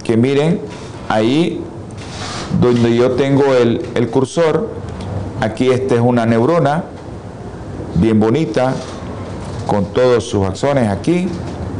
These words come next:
Ya, estos transmiten los mensajes. O sea, yo pienso, voy a agarrar la Biblia, voy a agarrar el teléfono, ese es un mensaje que me dio el cerebro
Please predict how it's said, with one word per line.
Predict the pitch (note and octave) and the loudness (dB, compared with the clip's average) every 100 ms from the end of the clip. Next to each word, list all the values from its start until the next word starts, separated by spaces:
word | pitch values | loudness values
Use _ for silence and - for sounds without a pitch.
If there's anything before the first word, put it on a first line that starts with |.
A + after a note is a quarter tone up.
| - - - - - - - - A2 | -6 -6 -6 -8 -10 -10 -8 0 2
Ya, | C3 D3+ - - - - - | 2 2 -2 -10 -12 -14 -2
estos | A2+ C3 D3 - | 0 2 2 2
transmiten | B2 G#2 C#3 D#3 B2+ | 2 4 2 2 2
los | A#2 A#2 | 4 4
mensajes. | A2 G2+ D#3 D#3 A#2+ A2 - - - - - - - - - - - | 4 2 0 2 2 0 -4 -12 -14 -14 -14 -14 -14 -16 -14 -12 -6
O | |
sea, | - B2 | -2 2
yo | G#2+ C#3 | 4 2
pienso, | C#3+ E4 D#3 A#2+ A2+ F#2+ - - - - - - - - | 4 4 2 2 2 2 0 -10 -12 -12 -12 -12 -4 2
voy | C3+ | 4
a | C#3+ C3 | 4 4
agarrar | B2 B2+ | 2 2
la | B2+ | 2
Biblia, | D3+ E3 D3 C3+ C3 - - - - | 4 6 6 2 0 -8 -12 -12 -4
voy | - B2+ | 0 2
a | |
agarrar | B2+ C3 B2 | 4 2 2
el | |
teléfono, | B2+ C3 D#3+ D#3+ C3 | 2 4 2 2 0
ese | A#2+ - | 0 2
es | C3+ | 2
un | C3+ | 4
mensaje | B2+ G#2 C3 C#3 D3 | 2 2 0 0 0
que | D3 | 2
me | G#2 F#2+ | 2 4
dio | G#2+ | 2
el | A2+ | 2
cerebro | D3 C3 B2 B2+ | 2 4 4 2